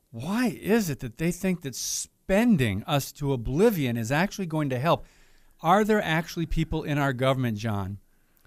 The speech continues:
that are saying the more we can spend and spend and spend, the better chances of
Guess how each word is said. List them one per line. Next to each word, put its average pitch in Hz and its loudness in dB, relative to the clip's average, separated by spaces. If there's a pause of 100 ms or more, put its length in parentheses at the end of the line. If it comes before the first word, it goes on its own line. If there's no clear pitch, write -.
(280)
that 131 0
are 131 2
saying 123 -2 (180)
the 123 -2
more 143 2
we 143 0
can 107 -8
spend 139 -4
and 113 -6
spend 131 -4
and 113 -4
spend, 131 -4 (320)
the 123 -6
better 143 2
chances 135 -4
of 104 -8